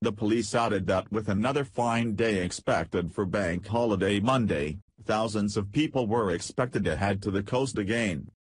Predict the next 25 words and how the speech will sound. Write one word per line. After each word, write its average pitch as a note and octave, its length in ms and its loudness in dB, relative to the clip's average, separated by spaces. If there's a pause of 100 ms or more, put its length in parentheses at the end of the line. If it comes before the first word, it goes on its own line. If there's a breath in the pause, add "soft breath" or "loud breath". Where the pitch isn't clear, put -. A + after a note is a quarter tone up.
(400)
The F#2 120 -2
situation A#2 760 0
would G2+ 220 0
continue B2 600 0
to G2+ 140 -2
be G2 140 2
monitored, G#2 680 0 (200)
they E2+ 140 0
said, F#2+ 400 0 (240)
but F#2 200 -2
it A#2 100 0
is B2+ 180 0
believed C#3 380 0
that G#2 180 0
this C3 240 0
was F#2+ 160 0
an G2+ 200 -2
isolated A2+ 560 0
incident G2 520 0
and G2 200 0
is G2+ 120 -2
not A2+ 320 0
expected A2 600 -2
to G#2+ 100 -2
recur. A2 500 0